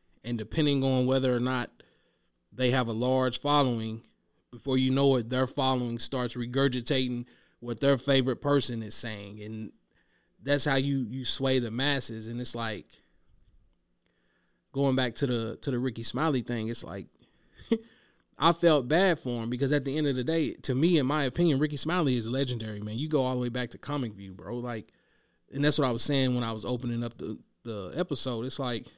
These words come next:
I grew up watching Def Comedy Jam, Comic View, and you look at your Steve Harveys, your Ricky Smileys, your D L Hugleys. Like,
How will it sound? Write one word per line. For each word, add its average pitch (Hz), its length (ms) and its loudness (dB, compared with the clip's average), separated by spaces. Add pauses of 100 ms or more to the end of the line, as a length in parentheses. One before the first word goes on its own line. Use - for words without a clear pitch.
(720)
I 170 180 0
grew 143 340 4
up 165 180 2
watching 123 540 -4 (500)
Def 131 220 -4
Comedy 135 460 0
Jam, 104 400 -10 (480)
Comic 139 500 0
View, 110 400 -10 (1500)
and 139 640 2 (520)
you 147 140 -4
look 156 240 2
at 139 220 -2
your 117 220 -4 (440)
Steve 156 380 0
Harveys, 123 840 -4 (680)
your 113 120 -10
Ricky 143 300 -2
Smileys, 127 920 -4 (260)
your 117 120 -12
D 151 280 6
L 151 140 6
Hugleys. 120 720 -2 (340)
Like, 127 260 -4